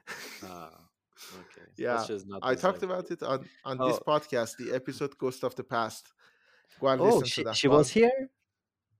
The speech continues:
Speaker 1: No, no, she wasn't here. I talked about it.
Speaker 2: Uh-huh, okay, okay.
Speaker 1: On the
Speaker 2: <laughs>
Speaker 1: episode, The Ghosts of the Past.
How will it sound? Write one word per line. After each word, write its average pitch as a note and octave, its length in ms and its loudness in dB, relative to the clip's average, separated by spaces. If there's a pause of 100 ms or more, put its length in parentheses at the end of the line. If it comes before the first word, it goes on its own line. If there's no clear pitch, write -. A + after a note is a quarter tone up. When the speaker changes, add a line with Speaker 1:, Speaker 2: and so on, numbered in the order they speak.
Speaker 1:
No, F3+ 140 2
no, A3 140 0
she - 140 -8
wasn't F#3 300 0
here. D#3+ 200 0
I A#2+ 120 0
talked E3 340 2
about G#2+ 320 -6
it. - 220 -16
Speaker 2:
Uh-huh, F2+ 340 -10
okay, E2+ 280 -20 (240)
okay. - 300 -20 (320)
Speaker 1:
On A#2+ 160 -2
the C3 100 0
Speaker 2:
<laughs> - 20 0
Speaker 1:
episode, C#3+ 360 -6
The C3 100 -4
Ghosts D3+ 480 -2
of C#3 140 0
the C3 100 -4
Past. - 600 -6